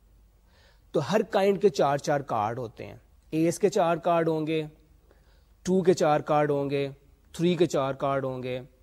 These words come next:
اسی طریقے سے جیک کے چار کارڈ ہوں گے اور کوئین کے چار کارڈ ہوں گے۔ تو ہمارے پاس ایک کوئین جو مثال کے طور پہ ایک کوئین اسپیڈ کی ہوگی، ایک کوئین ڈائمنڈ کی ہوگی،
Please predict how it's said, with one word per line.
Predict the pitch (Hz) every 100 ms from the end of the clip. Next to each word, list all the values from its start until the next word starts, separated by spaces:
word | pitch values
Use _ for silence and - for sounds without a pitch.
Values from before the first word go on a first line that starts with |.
| _ _
اسی | - 151
طریقے | 147 135
سے | 147
جیک | 143 127 131 139 139
کے | 165
چار | 160 143
کارڈ | 135 135 131
ہوں | 131 123
گے | 117 113 - _ -
اور | 131 123 123 143 -
کوئین | 180 165
کے | 151
چار | 147 113 117
کارڈ | 113 113 113
ہوں | 101
گے۔ | 104 - _ - - _ _
تو | 160 147
ہمارے | 151 143
پاس | 143 156 160 - _ _ _ _
ایک | 160 170 165 -
کوئین | 185 180 190
جو | 180
مثال | 160 151 131
کے | 139
طور | 143 139 143
پہ | -
ایک | 160 156
کوئین | 175 156
اسپیڈ | 156 - 147 156 151
کی | 185
ہوگی، | 175 151 160 143 - _ -
ایک | 160 160 -
کوئین | 160 151 143 147
ڈائمنڈ | 143 135 127 143 160
کی | 156 151
ہوگی، | 139 135 135